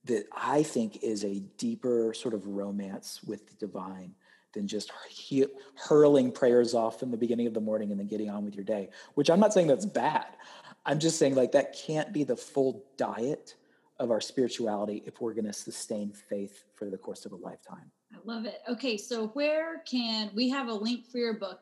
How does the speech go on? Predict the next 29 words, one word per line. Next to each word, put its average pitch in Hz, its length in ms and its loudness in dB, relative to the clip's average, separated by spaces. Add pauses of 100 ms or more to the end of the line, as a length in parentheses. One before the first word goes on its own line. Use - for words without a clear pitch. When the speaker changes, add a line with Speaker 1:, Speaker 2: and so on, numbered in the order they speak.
Speaker 2:
but 190 220 -8
where 247 260 0
can 247 220 -2
someone 208 400 -4
just, - 380 -14 (320)
where 339 140 -6
can 320 140 -2
they 277 120 2
find 160 280 -8
it - 120 -16 (120)
besides 214 380 -2
our 202 60 -8
website - 420 -16 (460)
and 208 120 -4
our 196 100 -6
show 175 140 -10
notes? - 380 -20 (360)
Speaker 1:
Yeah, 233 280 4 (320)
yeah, 190 180 4
Amazon 190 480 6
or 156 100 6
anywhere 156 320 6
books 135 240 -2
are 135 40 -4
sold, 117 340 0
from 120 160 -4
what 120 140 2
I 110 100 2
understand. 104 540 -6